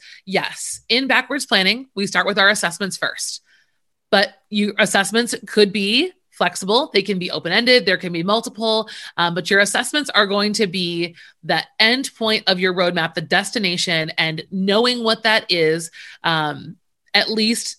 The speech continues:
a sketch of that is really important before you start going back to all the other pieces that are gonna get there. Um, we also talked about standards are,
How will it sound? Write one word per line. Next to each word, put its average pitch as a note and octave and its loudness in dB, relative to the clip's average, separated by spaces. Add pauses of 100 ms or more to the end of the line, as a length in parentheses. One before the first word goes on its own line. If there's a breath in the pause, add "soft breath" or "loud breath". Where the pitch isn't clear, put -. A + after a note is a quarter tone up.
a F3+ 2
sketch - 0
of E3+ -2
that C3+ 0
is F3 0
really G3+ 2
important G3+ -2
before F3 -4
you E3+ 0
start E3 2 (320 loud breath)
going F3+ 0
back F3 0
to G3+ -4
all E3+ 2
the F3 2
other E3+ 2
pieces E3+ -6
that E3 0
are E3 0
gonna E3 -2
get D3 -4
there. - -4 (540 loud breath)
Um, F3 0
we G3+ 4
also G#3+ 4
talked A#3 0
about G3 0
standards G#3 -2 (560 soft breath)
are, F3 0